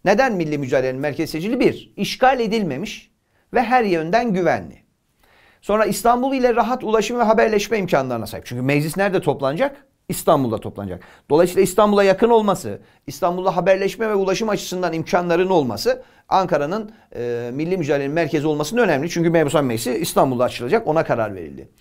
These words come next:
Sonra Yunanlarla yapılacak savaş alanlarına yakın oluşu da etkili olmuştur. Ee, tabii bu arada milli mücadelenin Ankaralılar tarafından desteklenmesi de ne yapmıştır?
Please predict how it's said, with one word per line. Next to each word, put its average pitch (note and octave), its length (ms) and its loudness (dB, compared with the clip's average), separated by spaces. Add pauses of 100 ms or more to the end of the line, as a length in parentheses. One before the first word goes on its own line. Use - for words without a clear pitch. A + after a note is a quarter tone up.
(220)
Sonra C#4+ 480 2 (480)
Yunanlarla A3+ 540 2
yapılacak A#3 420 4
savaş A3+ 300 2
alanlarına G3 720 2
yakın F3 340 0
oluşu C#3 360 -2
da F#3+ 300 2
etkili F3 640 0 (140)
olmuştur. D#3 640 0 (460)
Ee, A#2+ 420 -4 (160)
tabii G#3 380 2 (220)
bu F#3 100 8
arada B3+ 200 6
milli G3+ 280 4
mücadelenin A#3 800 4
Ankaralılar G#3+ 640 4
tarafından G#3 520 4
desteklenmesi F#3+ 800 0
de E3+ 120 2
ne G3 40 2
yapmıştır? G#3+ 600 0